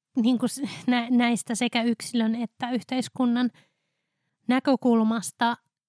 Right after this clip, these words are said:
Ja ehkä tossa se, että tunne- ja vuorovaikutustaidoista puhutaan paljon ja ne onkin saaneet ison vyöryn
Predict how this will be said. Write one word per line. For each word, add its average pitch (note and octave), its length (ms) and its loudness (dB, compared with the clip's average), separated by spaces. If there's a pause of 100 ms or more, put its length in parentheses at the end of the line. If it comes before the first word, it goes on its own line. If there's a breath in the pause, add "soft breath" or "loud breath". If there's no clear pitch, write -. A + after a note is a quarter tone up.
(440)
Ja A3+ 140 2
ehkä A3+ 320 -2
tossa - 440 0 (580)
se, C#4 340 2
että - 240 -2 (480)
tunne- C4+ 280 4
ja A3 140 0
vuorovaikutustaidoista G#3+ 1400 2 (600)
puhutaan A3+ 540 0
paljon B3 500 2 (540 loud breath)
ja A#3 160 2 (100)
ne B3+ 480 4 (340)
onkin C4 480 4 (180)
saaneet A#3 540 4
ison A3 360 4
vyöryn A3 480 6